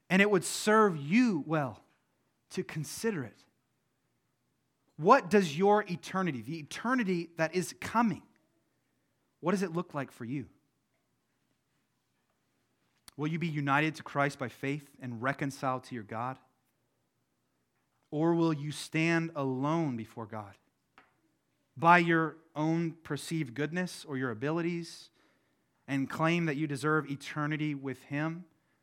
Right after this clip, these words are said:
the same one that you're rejecting in disbelief right now? Do not reject the Lord Jesus. Eternity is a long time. And this eternity we've been speaking of can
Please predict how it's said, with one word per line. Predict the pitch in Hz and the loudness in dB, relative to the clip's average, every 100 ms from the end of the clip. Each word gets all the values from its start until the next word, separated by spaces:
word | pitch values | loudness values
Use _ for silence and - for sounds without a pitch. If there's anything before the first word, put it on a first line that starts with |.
| _ | _
the | 135 | -10
same | - 175 175 180 160 | -4 0 2 2 2
one | 151 160 160 160 151 _ _ _ - | 2 2 2 -2 -8 _ _ _ -10
that | 123 | -4
you're | 143 160 | 0 0
rejecting | 139 127 110 139 143 - 151 | 0 -4 -4 -2 -2 -4 -4
in | 131 | -4
disbelief | 113 123 - 127 123 - _ - | -6 -8 -8 -8 -8 -12 _ -12
right | 120 123 | -10 -10
now? | 123 120 131 131 _ _ _ _ _ _ _ _ _ _ _ | -8 -8 -8 -10 _ _ _ _ _ _ _ _ _ _ _
Do | - | -8
not | 131 135 | -6 -6
reject | 120 131 127 | -4 -4 -4
the | 120 | -8
Lord | 113 107 | -10 -10
Jesus. | 117 110 101 - - _ _ _ _ _ _ _ _ _ _ - | -10 -10 -12 -18 -20 _ _ _ _ _ _ _ _ _ _ -14
Eternity | 143 - 156 160 147 139 | -12 -8 -2 0 0 -2
is | 123 | -6
a | 127 | -8
long | 113 135 143 143 | -6 -4 -2 -4
time. | - - 143 139 - _ _ _ _ _ _ _ _ _ | -6 -4 -4 -6 -10 _ _ _ _ _ _ _ _ _
And | 165 175 | -4 6
this | 190 196 - | 6 6 0
eternity | 190 - - 196 208 180 | -4 -2 4 6 8 6
we've | 160 | 4
been | 170 | 0
speaking | 156 - 196 208 190 | -4 -2 0 2 4
of | 165 160 | 4 6
can | 196 | 2